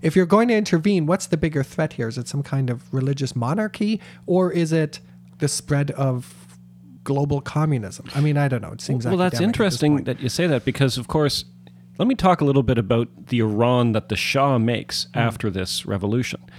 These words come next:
Speaker 2: Because in some ways, the Shah moves towards modernity.
Speaker 1: Right.
Speaker 2: Uh, there is more, uh,
Speaker 1: I,
Speaker 2: there's
Speaker 1: th-
Speaker 2: more freedom. There's,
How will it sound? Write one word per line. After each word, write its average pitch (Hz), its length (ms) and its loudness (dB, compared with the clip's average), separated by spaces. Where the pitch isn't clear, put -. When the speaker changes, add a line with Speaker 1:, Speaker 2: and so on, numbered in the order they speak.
Speaker 2:
Because 156 280 4
in 151 80 4
some 247 260 2
ways, 170 320 2
the 135 100 -2
Shah 127 360 2
moves 123 300 2
towards 110 680 -2
modernity. 107 600 0
Speaker 1:
Right. 147 220 -2
Speaker 2:
Uh, 131 200 4
there 127 200 4
is 135 300 2
more, 143 600 4
uh, 127 180 2
Speaker 1:
I, 127 40 4
Speaker 2:
there's 127 140 0
Speaker 1:
th- 139 80 2
Speaker 2:
more 139 160 4
freedom. 143 560 2
There's, 113 340 0